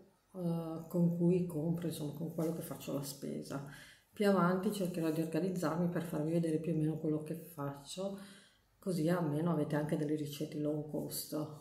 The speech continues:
così almeno mi seguite passo passo. E quindi, boh, ci vediamo domani.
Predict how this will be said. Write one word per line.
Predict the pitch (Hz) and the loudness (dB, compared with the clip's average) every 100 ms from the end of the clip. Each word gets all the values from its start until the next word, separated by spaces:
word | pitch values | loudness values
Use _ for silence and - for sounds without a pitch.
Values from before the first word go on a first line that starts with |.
| - - | -12 -4
così | 151 | -2
almeno | 160 156 156 160 | 0 0 0 0
mi | 160 | 0
seguite | 165 147 156 170 | 0 0 0 -2
passo | 165 147 - 170 | -2 -6 -8 -8
passo. | - 135 - 151 - - - - - - - | -6 -6 -6 -10 -12 -20 -20 -20 -20 -20 -10
E | 170 170 | -10 2
quindi, | 190 220 202 165 160 - - | 6 6 6 4 0 -2 -4
boh, | 170 170 - - - | -4 -4 -6 -16 -14
ci | - | -4
vediamo | 160 147 147 156 151 151 151 156 151 156 | -2 0 0 0 -2 -2 -2 0 0 0
domani. | 156 202 151 196 262 311 - | 2 2 4 4 4 2 0